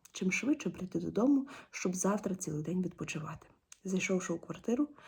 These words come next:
побачила, що Віталік ще не спить. Зазвичай він так пізно не дивиться телевізор, але не цього разу. Пояснив, що сам не так давно повернувся. Вони пішли попити чаю на кухні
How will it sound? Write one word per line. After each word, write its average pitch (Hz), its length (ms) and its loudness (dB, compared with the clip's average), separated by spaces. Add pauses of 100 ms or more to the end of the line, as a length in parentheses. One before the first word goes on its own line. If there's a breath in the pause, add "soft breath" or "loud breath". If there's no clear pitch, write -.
(140 loud breath)
побачила, 254 480 2
що - 180 -6
Віталік 180 400 -2
ще - 220 -6
не 185 100 0
спить. - 360 -10 (420)
Зазвичай 220 460 0
він 294 140 4
так 220 220 -4
пізно 254 320 4
не 277 120 8
дивиться 160 360 0
телевізор, 175 640 0
але 185 380 0 (220)
не 180 100 0
цього 170 240 -6
разу. - 280 -10 (500 loud breath)
Пояснив, 339 400 6
що 247 240 4
сам 311 300 4
не 190 100 6
так 180 180 0
давно 185 260 4
повернувся. - 580 -6 (400)
Вони 320 160 4
пішли 220 280 0
попити 165 340 0
чаю 302 340 2
на 294 80 4
кухні 262 420 2